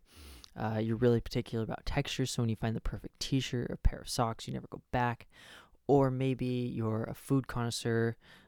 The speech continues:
Uh, there's certain foods, maybe it's mac and cheese or something. You tasted all of them, you know exactly which brand is best. Uh, the official definition of distinct is when something is recognizably different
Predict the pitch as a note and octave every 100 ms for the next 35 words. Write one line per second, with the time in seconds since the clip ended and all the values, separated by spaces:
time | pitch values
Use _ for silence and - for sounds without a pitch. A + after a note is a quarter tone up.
0 | - G#2+ G#2+ G#2+ - A#2+ A2 - A#2 A2
1 | A2+ G#2+ A2+ - A2+ G#2+ A2+ - A2 A#2
2 | - A2 A2+ A#2 - B2+ A#2+ C#3 C#3+ C3
3 | B2+ - - _ - B2+ - A#2+ A2+ A2
4 | A#2+ - - G2+ G#2 - - - - -
5 | - - - _ - B2 B2+ B2 - C#3+
6 | C#3 A#2+ B2 - A#2+ A#2 - A#2 G#2+ C3+
7 | - C3+ C3+ - A#2 A#2+ A#2 - A#2+ A2
8 | A2+ A#2 - G#2+ G#2 - - _ - B2+
9 | B2+ C3 A#2+ A#2 A2+ G#2+ G2+ B2+ A2+ -
10 | A#2+ - A#2